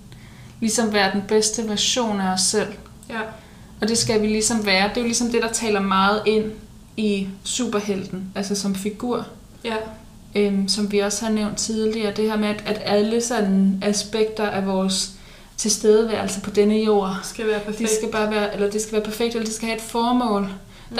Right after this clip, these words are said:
Speaker 1: altid noget, der skal lede til noget andet.
Speaker 2: Mm.
Speaker 1: Og så tror jeg, at man er nødt til at kigge mere på, hvordan vi sådan indretter os i vores liv.
Speaker 2: Ja.
Speaker 1: Altså, hvad er det for nogle, hvad er det, der,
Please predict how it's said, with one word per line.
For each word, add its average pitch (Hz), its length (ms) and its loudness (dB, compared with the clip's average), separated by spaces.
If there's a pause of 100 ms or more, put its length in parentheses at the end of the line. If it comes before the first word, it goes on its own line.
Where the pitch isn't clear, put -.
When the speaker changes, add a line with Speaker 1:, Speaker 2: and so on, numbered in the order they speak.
Speaker 1:
altid 233 240 2
noget, 220 240 0
der 233 80 -2
skal 233 240 -4
lede 208 280 4
til 214 140 0
noget 202 300 2
andet. 202 320 0 (360)
Speaker 2:
Mm. 202 120 0 (280)
Speaker 1:
Og 202 100 -2
så 220 120 0
tror 247 260 0
jeg, 190 120 4
at 190 140 0
man 190 120 2
er 196 60 2
nødt 202 240 0
til 214 100 -2
at 208 80 -2
kigge 226 300 -6 (240)
mere 208 380 0
på, 214 120 -2
hvordan 185 400 -2
vi 202 60 2
sådan 208 220 -4
indretter 202 540 0 (120)
os - 240 -6 (1200)
i 208 80 0
vores 185 320 -2
liv. 214 360 -2 (400)
Speaker 2:
Ja. 226 100 -6
Speaker 1:
Altså, 208 240 0
hvad 202 160 4
er 202 140 6
det 208 100 0
for 220 120 -4
nogle, 202 340 0
hvad 202 240 0
er 202 60 0
det, 214 140 -2
der, 202 100 2